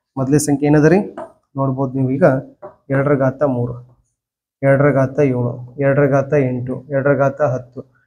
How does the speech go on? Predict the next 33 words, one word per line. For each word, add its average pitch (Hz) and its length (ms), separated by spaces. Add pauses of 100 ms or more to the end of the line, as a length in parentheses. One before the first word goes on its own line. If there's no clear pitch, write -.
(240)
ಎರಡರ 147 260
ಘಾತ 143 220
ಎಷ್ಟದ 139 300
ರೀ? 190 180
ಹದಿನಾಲ್ಕು. 135 600 (360)
Next - 280
ಏನದ 135 200
ರೀ? 175 140 (560)
ಎರಡರ 139 240
ಘಾತ 135 260 (500)
ನಾಲ್ಕು. 135 380 (220)
ಈ 165 120
ಸಂಖ್ಯೆಗಳು 151 480
ನಮಗೇನು 143 440
ಹೇಳಿದಾರೆ 135 260
ಅವರು? 165 160 (200)
ಎಲ್ 139 180
ಸಿ - 200
ಎಂ 165 120 (180)
ಕಂಡುಹಿಡಿ 143 320
ಅಂದರು. 127 340 (380)
So 208 180
ಹಿಂಗ 165 260 (120)
ಘಾತ 151 280
ಸೂಚಿಗಳು 143 560
ಇದ್ದು 131 220
ಅಂದ್ರೆ 208 200 (440)
ಯಾವ 165 460
ಘಾತ 147 320
ಸಂಖ್ಯೆ 156 440
ಹೆಚ್ಚಿರ್ತದಿಲ್ಲ 139 680
ಅದಕ್ಕೇನಾಗಿರ್ತದೆ 135 760
ರೀ? 156 120